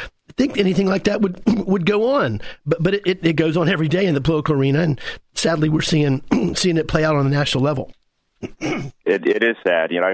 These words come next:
Speaker 2: I, I, and I knew a, a friend of mine. He, he no longer lives around here, but, uh, ran for local office. Uh, but they actually filed a lawsuit against him, accusing him of sexual, uh, improprieties, and none of it was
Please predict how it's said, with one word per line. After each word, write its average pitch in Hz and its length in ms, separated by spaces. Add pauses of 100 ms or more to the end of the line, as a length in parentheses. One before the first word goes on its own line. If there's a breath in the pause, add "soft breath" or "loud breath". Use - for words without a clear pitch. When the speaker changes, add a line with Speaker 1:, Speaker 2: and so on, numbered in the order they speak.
Speaker 2:
I, - 40
I, 92 120
and 98 180
I 98 120
knew 110 160
a, 92 240
a 92 60
friend 117 200
of 113 60
mine. 110 340
He, 95 120
he - 100
no 92 140
longer 90 260
lives 90 240
around 82 220
here, 82 160
but, 78 260 (140)
uh, 73 280
ran 95 200
for 82 120
local 90 300
office. 90 420 (800)
Uh, 76 400
but - 140 (240)
they 95 100
actually 98 400
filed 95 260
a 76 40
lawsuit 90 500
against 80 340
him, 80 120
accusing 87 500
him 85 240
of 78 160 (160)
sexual, 85 640
uh, 78 180 (580)
improprieties, 90 880 (720)
and 82 400
none 95 160
of 101 80
it 95 100
was 76 120